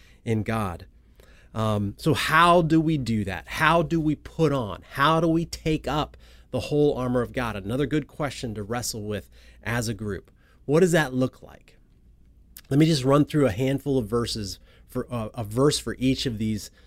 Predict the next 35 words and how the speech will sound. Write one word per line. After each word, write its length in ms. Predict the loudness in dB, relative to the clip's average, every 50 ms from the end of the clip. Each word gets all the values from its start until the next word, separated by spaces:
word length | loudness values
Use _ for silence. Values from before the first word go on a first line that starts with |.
| -20 -20 -10
six 560 | -6 -4 -2 0 0 -2 -2 -2 -6 -8 -6
things 400 | -4 -2 0 0 0 -2 -4 -6
that 140 | -8 -8 -6
he 120 | -8 -8
gives 300 | -6 -6 -6 -6 -4 -6
us. 200 | -10 -12 -10 -8
He 100 | -8 -6
says, 260 | -2 -2 -2 -2 -4
Jesus 380 | -2 0 0 0 0 0 -4 -2
said 200 | -2 -2 -2 -2
to 40 | -2
him, 240 | -2 -2 -2 -4 -6 -10 -20 -20 -20 -20 -20 -8 -4
"I 360 | -2 0 2 2 2 2 2 0 0
am 260 | -2 -2 -2 -2 -2 -2
the 100 | -2 -4
way 680 | -2 -2 0 0 2 2 2 0 0 0 -2 -4 -8 -10 -18 -20 -20 -20 _ -10
and 180 | -8 -8 -8
the 60 | -10
truth 580 | -12 -12 -12 -6 -4 -2 -2 0 -2 -4 -6 -10 _ _ _ -20 _ _
and 140 | -6 -4 -4
the 80 | -4
life. 380 | -4 -4 -4 -4 -4 -4 -6 -6 -6
No 180 | -4 0 0
one 200 | 2 2 2 0
comes 400 | 0 -4 -6 -4 -2 -2 -2 -2
to 80 | -2 -4
the 80 | -4 -4
Father 440 | -6 -8 -6 -4 -4 -2 -2 -2
except 500 | -4 -4 -6 -8 -6 -6 -6 -6 -6 -12
through 200 | -14 -10 -8 -6
me." 220 | -6 -4 -4 -6 -6
Jesus 840 | -6 -6 -2 0 2 2 2 2 0 -2 -2 -4 -8 -8 -10 -12 -16 -20 -20 _ _ _ _ _ _ _ _ _ -4
is 400 | -2 -2 -2 -4 -6 -8 -12 -14 -10 -10
our 220 | -8 -8 -8 -10
truth. 480 | -12 -14 -12 -12 -12 -12 -16 -20 _